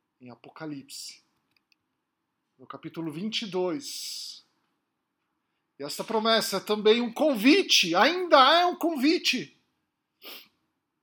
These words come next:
Dizem os nossos sábios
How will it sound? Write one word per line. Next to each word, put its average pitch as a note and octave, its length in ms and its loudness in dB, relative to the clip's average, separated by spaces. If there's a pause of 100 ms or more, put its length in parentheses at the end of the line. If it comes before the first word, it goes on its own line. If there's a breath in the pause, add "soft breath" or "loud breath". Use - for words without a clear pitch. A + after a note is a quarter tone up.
(1120)
Dizem E3+ 520 -6 (2000)
os B2+ 100 -18
nossos C3+ 320 -14
sábios D3 720 -8